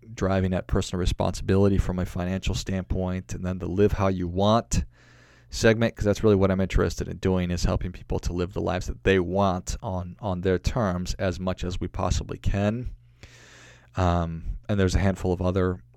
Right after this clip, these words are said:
segments that I, I've been doing, but it's been awesome there as well, just, uh, kind of getting back to my writing and sketching out an outline and being able to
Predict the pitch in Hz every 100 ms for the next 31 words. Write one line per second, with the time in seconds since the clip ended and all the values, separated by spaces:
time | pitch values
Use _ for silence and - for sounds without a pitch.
0 | _ - 95 95 95 - - 90 - 92
1 | - 90 92 90 151 175 104 104 - -
2 | - - 123 120 143 120 117 - 104 104
3 | 98 92 92 92 80 85 - - 95 -
4 | - 92 92 92 - - _ _ _ -
5 | - 98 95 98 92 95 92 - 92 90
6 | 90 95 95 92 95 92 98 - 90 87
7 | 87 - 110 - 92 90 87 92 104 95
8 | 98 95 95 98 - - - - - -
9 | - - 110 107 104 - _ _ - _
10 | _ _ _ _ - 123 151 165 143 123
11 | - 113 104